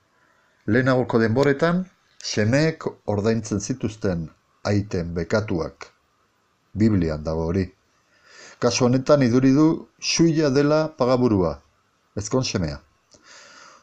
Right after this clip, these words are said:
Tronuari kontzeko lasta zarindu behar zuen Espainiako erre familiak. Cristina Infantaren senarra izan da zeregin horretarako hautatua.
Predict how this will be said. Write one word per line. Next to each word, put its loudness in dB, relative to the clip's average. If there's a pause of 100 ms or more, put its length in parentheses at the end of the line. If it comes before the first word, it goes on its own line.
(240)
Tronuari 4
kontzeko 0 (180)
lasta 2
zarindu 0
behar 2
zuen 2
Espainiako 0
erre 4
familiak. 0 (1040)
Cristina 2
Infantaren 2
senarra 2
izan -2
da 2
zeregin -2 (120)
horretarako -2
hautatua. -6